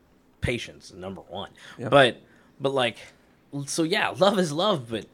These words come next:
Speaker 1: but what's your definition of love, you know? Like, that, that's something that's been so watered down, and all these definitions, man, like, everything
Speaker 2: Mm-hmm.
Speaker 1: has been redefined. So I almost feel like we need, we need a more modern version,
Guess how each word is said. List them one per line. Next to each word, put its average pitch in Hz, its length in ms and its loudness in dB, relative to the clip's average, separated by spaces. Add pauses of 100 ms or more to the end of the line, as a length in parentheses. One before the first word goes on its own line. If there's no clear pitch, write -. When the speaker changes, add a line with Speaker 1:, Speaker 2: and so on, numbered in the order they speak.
(420)
Speaker 1:
but 131 120 0
what's 185 220 2
your 233 80 0
definition 160 500 2
of 113 160 -4
love, 131 400 -8
you 107 100 -8
know? 113 200 -4
Like, 113 440 -8 (200)
that, 139 360 -6
that's 147 220 -4
something 110 240 -4
that's 98 160 -8
been 101 180 -8
so 139 160 -6
watered 135 420 0
down, 117 320 -4 (340)
and 127 200 -2
all 143 280 2
these 214 200 6
definitions, 139 760 2
man, 117 320 0
like, 113 320 -2
everything 175 380 2
Speaker 2:
Mm-hmm. 170 40 2
Speaker 1:
has 143 80 -2
been 143 160 -2
redefined. 107 680 -4 (300)
So 135 220 0
I 139 100 0
almost 180 360 0
feel 147 180 0
like 127 220 2
we 135 120 -4
need, 143 340 -6 (280)
we 131 100 -4
need 151 160 -2
a 127 40 2
more 120 520 0
modern 113 560 -2 (800)
version, 110 720 -2